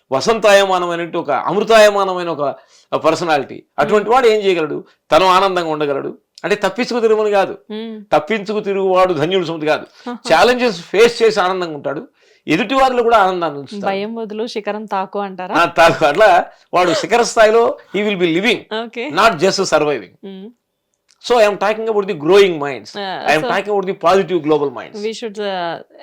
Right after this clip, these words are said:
Speaker 2: we should accept all the challenges అంటున్నారు.
Speaker 1: Hmm.
Speaker 2: అంతేనా?
Speaker 1: అవును.
Speaker 2: ఓకే.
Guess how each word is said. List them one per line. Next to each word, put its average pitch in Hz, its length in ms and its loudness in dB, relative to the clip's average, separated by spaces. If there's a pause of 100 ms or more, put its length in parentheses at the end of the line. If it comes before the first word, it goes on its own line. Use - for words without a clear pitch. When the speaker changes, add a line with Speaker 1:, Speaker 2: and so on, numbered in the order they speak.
Speaker 2:
we 233 180 -8
should 226 160 -14
accept 208 440 -10
all 202 120 -2
the 240 120 -8
challenges 202 540 -8
అంటున్నారు. 185 480 -12 (160)
Speaker 1:
Hmm. 123 400 -12
Speaker 2:
అంతేనా? 226 480 -10
Speaker 1:
అవును. 127 460 -10
Speaker 2:
ఓకే. - 220 -20